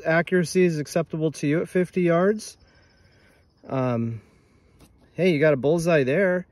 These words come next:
I mean, these are all good for a can. Um,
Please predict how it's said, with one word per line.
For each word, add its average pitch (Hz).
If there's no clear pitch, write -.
I 139
mean, 135
these 147
are 240
all 139
good 120
for 123
a 110
can. 131
Um, 123